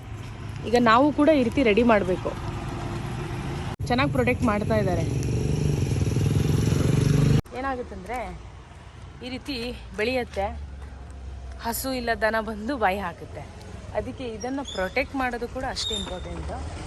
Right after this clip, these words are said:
But ಇಲ್ಲಿ ಯಾಕೋ ಕಟ್ ಮಾಡಿದ್ದಾರೆ, ಏನಕ್ಕೆ ಕಟ್ ಮಾಡಿದ್ದಾರೆ ಅಂತ ಗೊತ್ತಿಲ್ಲ. ನಾವು ಸಂಜೆ ಬಂದು ಈ ಗಿಡಕ್ಕೆ ನೀರು ಹಾಕೋಣ. ನಾ ಹೇಳಿದ್ನಲ್ಲ ಅವತ್ತು ಚಿಗುರ್ತಾ ಇದೆ ಅಂತ. ನೋಡಿ, ನೋಡಿ, ಇದೇ ನಾನು ಹೇಳಿದ್ದು. ನೋಡಿ, ಚಿಕ್ಕದಾಗಿ ಒಂದು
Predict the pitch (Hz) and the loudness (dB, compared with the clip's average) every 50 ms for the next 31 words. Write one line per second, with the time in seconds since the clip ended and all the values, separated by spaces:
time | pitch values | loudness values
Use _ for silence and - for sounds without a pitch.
0 | - - - - - - - - - 123 - - 240 - 302 - - 233 208 - | -8 -8 -8 -8 -6 -6 -4 -4 -4 -4 -2 -2 -2 -2 -2 0 0 0 0 0
1 | - 302 302 262 208 185 160 143 147 - 160 - - - - - - - 214 233 | 2 2 2 2 2 0 0 0 0 0 0 0 0 0 0 0 0 2 2 4
2 | 262 254 - - 233 - - 240 233 226 220 220 208 202 202 196 196 - - - | 4 4 4 2 2 2 2 2 2 2 2 2 2 2 2 2 0 0 0 0
3 | 175 - - 208 190 180 - - - - - - - - - - - - - - | -2 -2 -2 -2 -4 -4 -4 -6 -6 -6 -6 -6 -6 -6 -8 -6 -8 -8 -8 -10
4 | - - - - - - - - - - - 208 196 190 196 214 208 190 175 - | -10 -10 -10 -10 -10 -12 -12 -18 -16 -10 -6 -4 -2 0 0 2 0 0 -2 -6
5 | - - - - - - 208 202 208 208 196 220 214 196 196 208 233 247 208 190 | -12 -16 -16 -14 -10 -6 -4 -2 0 2 4 4 2 2 0 -2 -4 -4 -2 -2
6 | 202 190 196 196 202 190 190 190 196 190 175 - 180 170 170 147 - - - - | 0 -2 -2 -4 -4 -6 -4 -4 -4 -4 -4 -6 -6 -6 -6 -6 -10 -16 -18 -20
7 | - - - - _ - - 208 208 214 214 214 226 208 220 208 196 190 190 185 | -20 -20 -20 -20 _ -10 -4 0 2 4 4 4 4 2 2 0 0 0 0 0
8 | - 196 185 - - 208 185 202 185 - - 202 190 185 175 175 170 175 175 254 | -2 -4 -6 -4 -2 -2 0 -2 -2 -2 -4 -2 -2 -2 -4 -4 -6 -6 -4 -4
9 | 311 330 - - - - - - - - - - - - - 175 175 165 170 170 | -6 -6 -8 -14 -18 -18 -16 -16 -16 -18 -18 -18 -18 -12 -8 -6 -4 -4 -2 -2
10 | 185 208 247 269 254 - - - - - - 190 175 170 147 151 - - - - | -2 -2 -2 -4 -4 -8 -18 -20 -20 -14 -12 -8 -8 -8 -8 -10 -12 -18 -20 -20
11 | - - - - - - - - 180 196 190 190 180 175 170 170 170 165 160 165 | -18 -18 -20 -20 -20 -12 -8 -4 -2 0 0 0 -2 -4 -4 -6 -6 -6 -6 -8
12 | 147 - - - - - - _ - - - - - - - - - - - 185 | -10 -10 -14 -18 -20 -20 -20 _ -20 -20 -20 -20 -20 -20 -20 -20 -18 -16 -14 -14
13 | 202 202 - - 185 - - - 196 175 175 165 160 214 233 214 185 165 170 165 | -14 -12 -14 -14 -16 -14 -12 -8 -6 -6 -6 -6 -6 -8 -10 -10 -12 -12 -12 -10
14 | 170 170 165 165 165 214 269 | -10 -10 -8 -8 -8 -8 -8